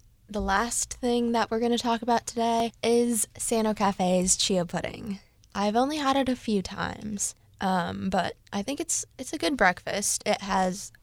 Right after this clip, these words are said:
um, of course, chia seeds, coconut milk,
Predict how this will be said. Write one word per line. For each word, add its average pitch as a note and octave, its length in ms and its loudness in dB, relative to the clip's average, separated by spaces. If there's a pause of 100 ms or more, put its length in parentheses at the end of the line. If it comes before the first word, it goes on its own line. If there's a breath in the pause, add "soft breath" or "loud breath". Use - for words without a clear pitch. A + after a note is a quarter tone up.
um, F3+ 280 -4
of G3 140 -12
course, G#3+ 320 0
chia F3+ 240 2
seeds, F3 500 -2 (540 soft breath)
coconut A#3 420 2
milk, A3 280 6